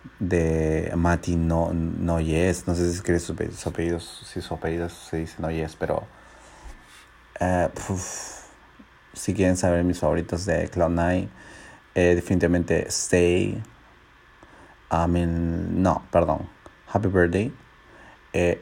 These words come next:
Raging y Not Alone. Ah, y después Carry Me. Almost,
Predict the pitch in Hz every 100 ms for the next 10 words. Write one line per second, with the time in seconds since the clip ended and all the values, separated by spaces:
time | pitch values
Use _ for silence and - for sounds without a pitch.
0 | - 82 82 87 82 95 110 127 - -
1 | - - - - - 90 87 87 85 85
2 | 87 85 85 85 87 87 - - - -
3 | - - - - - - 95 85 82 -
4 | - 104 - - - - - - - -
5 | - - - 101 87 85 - - - 53
6 | - - - - - - 117 135 139